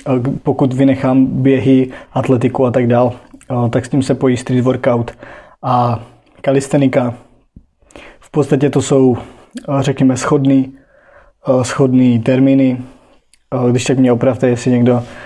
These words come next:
se věnujete a profesionálně, řekněme, street workoutu, kalistenice. Já jsem to,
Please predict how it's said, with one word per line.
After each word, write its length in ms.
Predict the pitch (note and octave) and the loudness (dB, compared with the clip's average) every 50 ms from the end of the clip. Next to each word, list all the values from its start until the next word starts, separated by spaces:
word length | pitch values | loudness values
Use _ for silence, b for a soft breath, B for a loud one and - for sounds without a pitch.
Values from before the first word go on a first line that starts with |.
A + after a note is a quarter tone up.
| B B | B B
se 220 | B - - B2+ A#2+ | B -4 -4 -2 0
věnujete 600 | A#2+ B2+ C3 B2+ B2+ B2 B2 A#2 - C3+ B2+ A#2+ | 0 0 2 2 2 0 0 0 0 0 0 0
a 180 | - - - - - - - - C#3+ C#3+ - | 0 0 -2 -4 -4 -8 -10 -8 -8 -8 -6
profesionálně, 800 | - - A#2+ - - B2 - - C#3+ C3 C3 B2+ B2+ B2+ C3 B2 | -6 -6 -4 -2 -4 -4 -2 0 0 0 2 2 2 0 0 0
řekněme, 440 | B2+ B2 - C3 B2+ B2+ B2+ B2 | 0 0 0 2 2 2 2 0
street 220 | A#2+ - - C3+ B2 | -2 -2 -4 -2 -2
workoutu, 380 | C3+ B2+ A#2 - B2+ A#2+ C3 | -2 -2 -2 -2 -2 0 0
kalistenice. 540 | A#2+ C3 B2+ B2+ B2 - C3 B2 A#2+ - C3+ | 2 2 0 0 0 0 0 0 0 0 0
Já 120 | B2 B2 A#2 | -2 -2 0
jsem 200 | - C3+ B2+ A#2 | 0 0 0 0
to, 120 | - B2+ | 0 -4